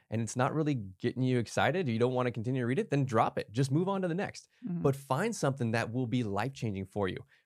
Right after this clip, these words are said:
Speaker 1: Because there are books that are out there just like, "Oh my gosh, this is what I needed right now in my life for my family, for my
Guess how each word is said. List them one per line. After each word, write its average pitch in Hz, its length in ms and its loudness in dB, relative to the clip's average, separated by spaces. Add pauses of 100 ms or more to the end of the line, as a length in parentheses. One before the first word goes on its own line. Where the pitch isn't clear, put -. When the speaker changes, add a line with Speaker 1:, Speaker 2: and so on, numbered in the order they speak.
Speaker 1:
Because 113 240 -2
there 208 180 4
are 180 120 4
books 131 300 0
that 98 120 2
are 104 140 4
out 110 160 4
there 101 160 0
just 92 140 -8
like, 95 260 -2
"Oh 123 140 4
my 123 160 0
gosh, 104 240 0 (140)
this 139 320 0
is 117 240 -2
what 107 200 -2
I 107 40 -2
needed 107 300 -6
right 101 360 -2
now 110 380 -2
in 135 160 -2
my 127 160 0
life 101 320 0
for 107 80 -4
my 92 140 -4
family, 131 440 0
for 113 120 -6
my 90 180 -4